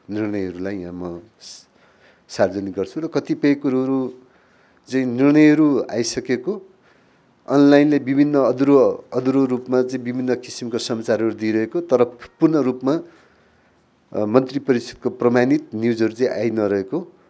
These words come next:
म हिजो मात्रै पनि म, अ, दोलखाको डिसिसिएमसीको बैठकमा म उपस्थित भइरहँदाखेरि, अ,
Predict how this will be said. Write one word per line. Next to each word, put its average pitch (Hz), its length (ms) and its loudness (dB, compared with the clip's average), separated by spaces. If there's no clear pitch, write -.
म 117 80 -2
हिजो 104 340 -2
मात्रै 131 420 -2
पनि 131 300 -4
म, 117 340 -4
अ, 101 300 -4
दोलखाको 120 1040 -4
डिसिसिएमसीको 120 1000 -6
बैठकमा 107 580 -4
म 101 380 -6
उपस्थित 117 480 -6
भइरहँदाखेरि, 98 600 -6
अ, - 1200 -8